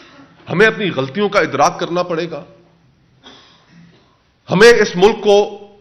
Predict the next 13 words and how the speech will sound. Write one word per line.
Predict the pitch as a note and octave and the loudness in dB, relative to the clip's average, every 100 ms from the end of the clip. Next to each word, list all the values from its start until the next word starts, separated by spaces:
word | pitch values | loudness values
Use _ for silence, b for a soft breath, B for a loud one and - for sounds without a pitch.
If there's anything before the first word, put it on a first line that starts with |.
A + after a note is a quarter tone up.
| - | -12
establishment | D#3+ F#3 F3 F#3+ - G#3+ G3+ | -4 0 0 0 -2 -2 0
के | G3+ | -2
role | B2 F3+ G3+ | 2 2 2
को | G3+ | 0
खुलकर | G3 - B3+ - G#3+ | -4 -4 -6 0 -2
discuss | F3+ - F#3+ F#3 | -2 -2 -4 -2
करना | F3+ E3 E3+ | -6 -4 -4
पड़ेगा। | E3 D3+ D3+ C#3 - _ _ _ _ _ _ - | -4 -6 -6 -10 -14 _ _ _ _ _ _ 0
हम | G3+ A#3 | 2 4
इस | A3+ | 2
मुल्क | G3 A3+ A3+ | 2 0 2
को | G#3 | 2
मजीद | E3+ C#3+ G#3 F#3+ - | 0 -2 -4 -4 -12